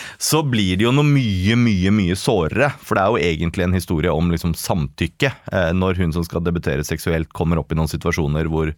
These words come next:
hun kanskje ikke helt er med på notene, da.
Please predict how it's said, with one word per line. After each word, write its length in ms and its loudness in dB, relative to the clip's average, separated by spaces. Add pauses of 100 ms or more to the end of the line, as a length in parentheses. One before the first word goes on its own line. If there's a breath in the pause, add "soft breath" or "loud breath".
(140)
hun 180 -2
kanskje 480 -4
ikke 340 -8
helt 300 -6
er 180 -4
med 320 -4
på 200 -2 (840 loud breath)
notene, 720 2
da. 120 -4